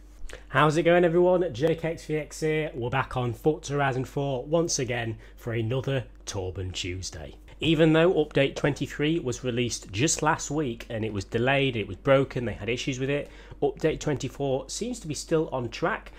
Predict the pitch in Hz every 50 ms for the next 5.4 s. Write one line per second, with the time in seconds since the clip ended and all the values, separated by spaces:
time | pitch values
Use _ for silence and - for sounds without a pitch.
0 | - - - - - 123 107 - - - 101 135 131 131 135 139 - 113 117 110
1 | 87 107 110 110 - - - 131 135 135 135 135 - 120 107 - 120 107 101 -
2 | - - - 175 185 160 123 107 107 110 110 107 - - - - - - - -
3 | 98 92 95 - - - 147 143 135 143 127 - - 139 120 110 - - 104 104
4 | 98 90 - - - 110 110 - - - 92 95 104 - - 101 87 80 - 110
5 | - - 117 92 82 78 76